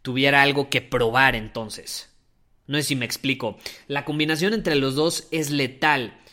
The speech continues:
Me siento validada, pero como ya me la quitaste, pues entonces ahora tengo que probarte que merezco tener esa validación de vuelta.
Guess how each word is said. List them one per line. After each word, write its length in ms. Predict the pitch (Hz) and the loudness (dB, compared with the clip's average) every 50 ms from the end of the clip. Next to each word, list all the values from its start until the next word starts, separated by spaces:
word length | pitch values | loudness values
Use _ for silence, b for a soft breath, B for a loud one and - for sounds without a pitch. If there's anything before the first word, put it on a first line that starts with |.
| b b b b | b b b b
Me 120 | b 135 127 | b -6 -2
siento 340 | 147 175 180 175 202 196 | 0 0 0 0 0 2
validada, 560 | 180 175 151 135 131 139 151 156 160 165 160 - | 2 4 4 4 4 4 4 6 4 4 2 -2
pero 120 | 127 127 | -4 -6
como 200 | - 123 120 123 | -6 -6 -6 -6
ya 140 | 120 139 147 | -4 -4 -4
me 120 | 151 156 | -2 -2
la 140 | 151 143 - | -2 -2 -4
quitaste, 420 | - 120 - 151 151 147 - 160 | -8 -10 -6 -6 -6 -4 -6 -8
pues 160 | 135 143 117 120 | -10 -10 -10 -12
entonces 460 | 117 - 151 139 120 151 143 - 127 | -10 -8 -6 -6 -6 -6 -6 -4 -2
ahora 320 | 123 135 139 135 135 - | -2 0 0 -2 -2 -2
tengo 500 | - 143 143 143 139 139 139 139 139 139 B B B B B B B B _ | -2 -2 -2 0 0 0 0 0 -2 -4 B B B B B B B B _
que 460 | - 139 127 123 120 120 113 - - - | -4 -2 -2 0 -2 -2 -4 -8 -10 -8
probarte 1040 | 147 135 131 127 131 151 160 175 175 151 - - 139 135 143 160 170 - - - - - | -4 -4 -2 0 2 4 4 4 2 0 -2 -2 -2 0 0 -2 -4 -8 -12 -20 -10 -6
que 440 | 147 131 127 123 120 120 120 123 120 | -4 -2 -2 -2 -2 -2 -4 -4 -4
merezco 480 | 143 135 127 123 143 139 - 170 143 | -2 -2 0 0 0 -2 -4 -4 -6
tener 220 | 127 127 127 131 123 | -4 -4 -4 -4 -4
esa 160 | 123 - 120 | -4 -4 -4
validación 600 | 120 117 113 110 110 107 107 - - 127 127 123 | -2 -2 -4 -4 -6 -8 -8 -6 -6 -6 -6 -4
de 80 | 120 113 | -4 -4
vuelta. 500 | 113 123 120 113 98 - 92 85 - | -4 -4 -6 -6 -6 -10 -14 -16 -16